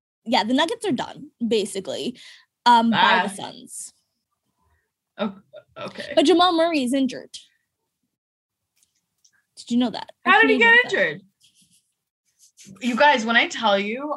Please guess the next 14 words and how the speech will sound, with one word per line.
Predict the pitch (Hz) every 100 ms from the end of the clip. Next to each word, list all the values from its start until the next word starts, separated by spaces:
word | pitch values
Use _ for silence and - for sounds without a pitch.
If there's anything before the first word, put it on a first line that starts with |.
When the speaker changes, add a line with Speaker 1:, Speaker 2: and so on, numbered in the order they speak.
| -
Speaker 2:
I | 190 185
literally | 202 190 170 180 202 220
jumped | 190 160 185 180 -
off | 156 165 -
of | 185
the | 165
face | 196 185 -
of | 208
the | 202
earth | 165 170
for | -
a | 240
little | 254 269
bit. | 254 294 302